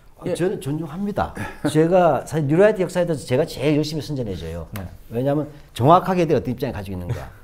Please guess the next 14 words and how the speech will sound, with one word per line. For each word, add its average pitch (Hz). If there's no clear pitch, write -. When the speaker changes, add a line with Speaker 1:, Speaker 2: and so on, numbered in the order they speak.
Speaker 3:
예. 87
Speaker 1:
근데 196
문제는 175
Speaker 3:
아, 151
Speaker 1:
저는 196
Speaker 3:
지금 156
여기 170
계신 156
분들이 147
모두 143
다 175
Speaker 1:
예. 104
Speaker 3:
뉴라이트 214
쪽 -